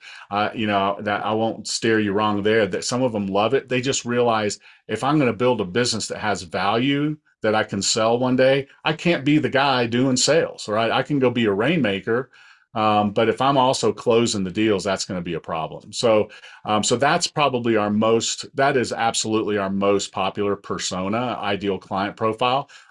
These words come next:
A new one is beginning to emerge. Um, that second one is a more established company that does have a very solid sales infrastructure and sales team,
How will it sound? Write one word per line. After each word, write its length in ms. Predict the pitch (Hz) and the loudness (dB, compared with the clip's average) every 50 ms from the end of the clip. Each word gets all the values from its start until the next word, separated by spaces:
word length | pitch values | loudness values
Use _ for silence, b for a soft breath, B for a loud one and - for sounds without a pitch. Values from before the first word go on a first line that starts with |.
| B | B
A 80 | - 113 | -2 0
new 300 | 123 120 127 139 151 160 | 0 2 4 4 4 6
one 180 | 160 147 131 127 | 6 4 4 2
is 140 | 113 101 | 0 -2
beginning 460 | - 110 104 95 110 107 110 123 131 127 | -4 -6 -6 -4 -2 -2 0 -2 -2 -2
to 200 | - 131 113 104 | -2 -2 -2 0
emerge. 580 | 101 101 101 101 107 123 160 156 - - - | 0 0 2 2 2 2 0 -2 -6 -6 -4
Um, 260 | 110 107 101 101 101 | -4 -4 -2 -2 -4
that 180 | 101 101 - - | -4 -4 -4 -4
second 360 | - - 127 127 123 147 101 | -2 0 0 -2 -2 -4 -4
one 180 | 123 120 113 110 | -4 -2 -2 -2
is 160 | 104 101 107 | -2 -2 -2
a 60 | 101 | -2
more 280 | 95 101 107 117 117 101 | -2 0 0 0 0 0
established 720 | 92 - - - 104 98 101 107 110 120 120 117 - - - | 0 -2 -2 -2 -2 -2 -2 -2 -2 -2 -4 -4 -4 -8 -6
company 560 | - 117 110 107 - 123 127 135 143 147 - B B B B B B | -4 -4 -4 -2 -4 -4 -2 -4 -4 -6 -8 B B B B B B
that 200 | 117 113 90 87 | 0 0 0 0
does 280 | 107 110 113 123 117 | 0 0 2 2 0
have 180 | - 117 113 110 | 0 -2 -2 -2
a 80 | 107 95 | -2 -2
very 240 | 90 107 110 107 | -2 0 0 0
solid 480 | 104 - - - 104 107 107 110 110 107 | 0 -2 -2 -2 -2 -2 -2 -2 -2 -4
sales 400 | - - 117 110 110 110 101 104 | -4 -2 -2 0 0 -2 -2 -2
infrastructure 720 | 107 104 117 107 - - 120 110 107 - - 120 113 107 | -4 -4 -4 -6 -4 -2 -2 -2 -2 -4 -4 -4 -2 -2
and 100 | 101 95 | -2 -2
sales 380 | - - 107 101 104 101 - - | -2 -2 -2 -2 -2 -2 -4 -4
team, 400 | - 110 110 113 120 131 135 | -4 -4 -2 -2 -2 -2 -4